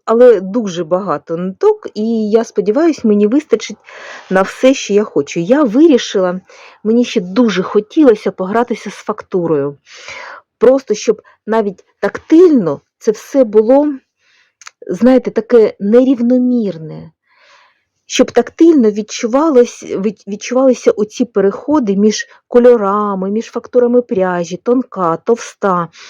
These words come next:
Е, ось така, м, травка, оця пухнаста. Як оці, знаєте, останній мокрий сніг, який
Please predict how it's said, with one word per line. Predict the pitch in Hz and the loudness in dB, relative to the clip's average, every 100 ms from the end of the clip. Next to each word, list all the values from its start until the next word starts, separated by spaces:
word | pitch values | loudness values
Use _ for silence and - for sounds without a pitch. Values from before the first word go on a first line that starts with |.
| - - - - - | -20 -20 -20 -20 -4
Е, | 185 180 - | 2 2 2
ось | - 233 | 0 2
така, | 240 240 240 226 214 _ | 0 0 -2 -2 -4 _
м, | 170 180 180 180 180 175 110 - - | -8 -6 -4 -4 -4 -6 -8 -10 -2
травка, | 220 285 311 - | 0 0 0 0
оця | 220 - 196 | 0 2 -2
пухнаста. | 196 - 196 160 160 - 147 151 _ _ _ _ _ _ _ _ _ _ | -4 -4 -2 -2 -4 -12 -12 -14 _ _ _ _ _ _ _ _ _ _
Як | - 220 - | 2 2 4
оці, | 240 - 247 - _ | 0 0 -4 -6 _
знаєте, | 190 247 277 226 185 _ _ | 0 2 2 0 -6 _ _
останній | - - 254 254 233 | -14 -4 0 2 2
мокрий | 220 226 226 208 | 2 2 0 -4
сніг, | 208 - 254 494 480 - _ _ _ | -6 -8 0 2 0 -4 _ _ _
який | 202 214 - 240 220 - | 0 0 2 0 0 -2